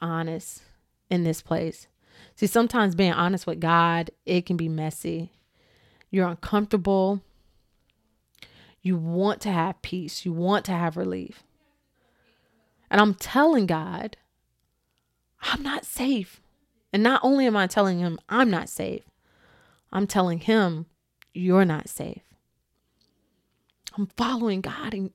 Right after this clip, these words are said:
following what you're saying. But then this is happening. "You're not safe." I said that. I <laughs> said those words out of my mouth. I had to be honest with him.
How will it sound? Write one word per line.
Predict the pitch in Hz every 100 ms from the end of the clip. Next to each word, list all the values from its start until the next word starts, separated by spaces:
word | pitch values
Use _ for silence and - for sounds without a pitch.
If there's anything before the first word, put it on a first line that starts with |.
| -
following | - 269 285 226
what | 190 -
you're | 180
saying. | - - 302 196 180 _ _ _ _ _ -
But | 208
then | 208
this | 262 -
is | 240
happening. | - 285 302 196 180
"You're | 214 277
not | 320 294
safe." | - 294 285 269 202 - _
I | 185
said | 185 - 185 170
that. | - - -
I | 190
<laughs> |
said | - 220
those | 254 208 202
words | 185 185
out | -
of |
my | -
mouth. | - - - - - - - - _ _ _ _ _ _ _ -
I |
had | 233
to | 233
be | 220 -
honest | 180 233 226
with | 180 175
him. | 170 160 -